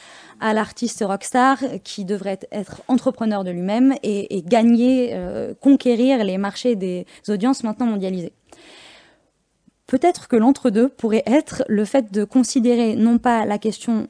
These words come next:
de la création artistique, mais du travail de création artistique, qui est, qui sont vraiment deux choses différentes. Et, et c'est vraiment là-dessus que je, je, que, que je, je tiens à citer. Les gens qui sont, qui, qui travaillent, et notamment qui sont, qui sont indemnisés aux,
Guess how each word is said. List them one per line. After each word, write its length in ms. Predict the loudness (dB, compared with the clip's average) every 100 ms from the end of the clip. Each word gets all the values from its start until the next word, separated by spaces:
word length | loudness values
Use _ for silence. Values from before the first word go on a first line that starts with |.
| _
de 140 | -8 -6
la 120 | -6
création 540 | -8 -2 0 0 -2
artistique, 600 | -8 -8 -12 -8 -8 -8 -10 -4
mais 220 | -2 -4
du 160 | -8 -18 -14
travail 520 | -8 -4 -2 0 -2
de 100 | -6
création 420 | -10 -12 -12 -14
artistique, 600 | -14 -16 -16 -14 -16 -20 _
qui 100 | -6
est, 140 | -6 -8
qui 140 | -10
sont 140 | -4
vraiment 320 | -2 2 2 2
deux 120 | -2
choses 240 | -4 -6
différentes. 600 | -6 -10 -8 -8 -10 -16 -8
Et, 320 | -6 -4 -6
et 40 | -6
c'est 160 | -4
vraiment 280 | -2 0 0
là-dessus 260 | -2 -6 -10
que 80 |
je, 180 | -10 -14
je, 380 | -12 -10 -10 -12 -16 -20 _ _
que, 200 | -10 -10
que 100 | -8
je, 220 | -6 -6 -8
je 120 | -6
tiens 160 | -6 -6
à 60 |
citer. 280 | -8 -10 -10 -10 -20 -20 _ _ _ _ _ 2
Les 180 | 4
gens 280 | 6 6 6
qui 200 | 2 -4
sont, 400 | -6 -2 -2 -2 -6 -10
qui, 340 | -8 -8 -10 _
qui 160 | -14 -12
travaillent, 560 | -2 0 2 2 0 -4 -10
et 120 | -4 0
notamment 340 | 0 2 2
qui 100 | 2
sont, 400 | -2 0 0 -2
qui 140 | -4 -4
sont 100 | -2
indemnisés 480 | 2 2 2 2
aux, 520 | 2 0 -2 -4 -6